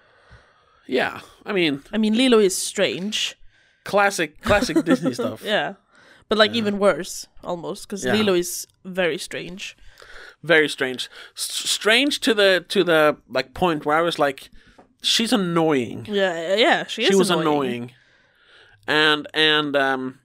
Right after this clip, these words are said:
Speaker 1: Stitch too, like, because he, he he, like, fakes being their f-, her friend up until, like, yeah, the third act.
Speaker 2: Yeah.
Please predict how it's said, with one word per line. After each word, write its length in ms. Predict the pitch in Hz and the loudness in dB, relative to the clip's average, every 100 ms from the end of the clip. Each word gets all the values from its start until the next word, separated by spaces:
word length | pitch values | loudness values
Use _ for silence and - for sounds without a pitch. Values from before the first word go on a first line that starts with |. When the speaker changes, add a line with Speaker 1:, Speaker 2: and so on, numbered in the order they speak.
| - | -12
Speaker 1:
Stitch 380 | - - 277 - | -6 -2 -2 0
too, 240 | 185 151 | 0 0
like, 380 | 131 127 123 - _ - - _ | 0 -2 -4 -14 _ -20 -20 _
because 260 | 170 175 190 | -6 -4 0
he, 380 | 220 226 190 143 | 2 0 -2 -4
he 500 | 185 214 214 208 196 _ _ _ _ - | 0 0 0 -2 -4 _ _ _ _ -6
he, 80 | 202 | -2
like, 200 | 214 208 | -2 -2
fakes 580 | - - 220 285 - 180 | -14 -2 0 0 -6 -6
being 460 | 170 208 208 214 | -2 -2 0 0
their 140 | 196 185 | 2 0
f-, 300 | - - _ 165 | -2 -18 _ -6
her 140 | 180 196 | 0 0
friend 500 | - 165 180 208 196 | 0 -2 -2 -4 -4
up 200 | - 180 | -4 -4
until, 360 | 156 160 175 196 | -4 -4 2 2
like, 440 | 180 135 131 - _ _ _ _ _ _ _ | 2 -2 -4 -10 _ _ _ _ _ _ _
yeah, 180 | 196 185 | 0 0
the 120 | 127 | 0
third 320 | - 165 139 127 | -2 0 2 2
act. 440 | 139 196 - - _ _ _ | 0 -2 -10 -20 _ _ _
Speaker 2:
Yeah. 240 | 262 262 | -2 -2